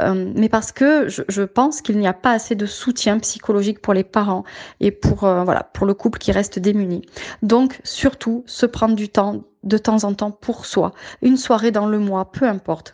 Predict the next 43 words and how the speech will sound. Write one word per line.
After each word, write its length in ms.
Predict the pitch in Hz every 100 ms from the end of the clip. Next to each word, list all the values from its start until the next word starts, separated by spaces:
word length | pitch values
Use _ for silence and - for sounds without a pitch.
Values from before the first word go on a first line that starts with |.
| -
Communiquer. 800 | - 254 247 240 220 - 180 - - - - - -
Dire 260 | 202 233 269
quand 120 | 247
les 100 | 226
choses 260 | - 226 220
ne 100 | 220
vont 200 | 202 208
pas. 300 | 202 185 190 - - - -
Euh, 560 | 202 190 185 175 175 185 _ _ _ _ _ -
se 180 | - 247
rapprocher 640 | 240 247 - 247 - 247
peut-être, 360 | 247 220 226 226
voilà, 200 | 214 185
d'associations, 800 | 208 226 247 - 220 208 - 233
de 100 | 226
parents 380 | - 254 240 247
qui 140 | -
vivent 180 | 214 208
la 100 | 202
même 200 | 208 208
chose, 340 | - 190 196
parce 260 | - 196 -
que, 220 | 240 254 - - - - - -
euh, 420 | 190 185 185 185 - _ _ _ -
vous 180 | 214
allez 140 | 208 208
perdre 360 | 240 233 220
des 120 | 214 214
gens 180 | 220
en 40 | 226
cours 220 | - 220
de 80 | 226
route, 340 | 220 254 -
c'est 200 | - -
normal. 420 | 202 208 208 202 240 - - -
Il 140 | 226
y 40 | 226
a 60 |
des 140 | 214 220
gens 160 | 226
qui 140 | 240 220
vont 140 | 226
comprendre, 520 | 220 240 - 220 226